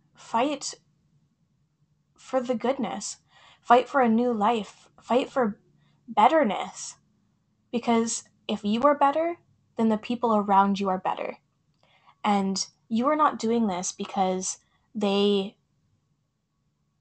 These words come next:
in order to make yourself, you know, smaller. If you make yourself smaller in order to make the people around you bigger,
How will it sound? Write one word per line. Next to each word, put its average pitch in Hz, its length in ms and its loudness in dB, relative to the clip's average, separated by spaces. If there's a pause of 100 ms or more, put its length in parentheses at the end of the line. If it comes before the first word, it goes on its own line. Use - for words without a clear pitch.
(160)
in 226 120 0
order 226 200 2
to 220 160 -6
make 208 160 -2
yourself, 190 540 -2 (420)
you 220 120 0
know, 196 120 2
smaller. 185 640 4 (1500)
If 214 160 -8
you 247 120 0
make 294 260 0
yourself 226 440 0
smaller 208 420 2
in 196 80 -2
order 208 260 0
to - 160 -8
make 208 200 -4
the 202 60 -12
people - 380 -6
around 196 400 -4
you 185 60 -6
bigger, - 460 -8